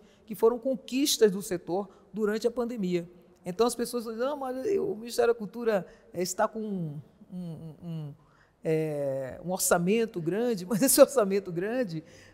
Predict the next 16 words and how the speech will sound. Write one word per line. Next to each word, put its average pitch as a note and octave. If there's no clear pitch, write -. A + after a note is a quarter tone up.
não A3
foi C#4
uma G#4
coisa B3
gratuita, F#3
que F3
se, F#3+
ah, F3
não, F#3
o D3
nosso F3+
orçamento A3
grande, A3
esse B3
orçamento A#3
vem A#3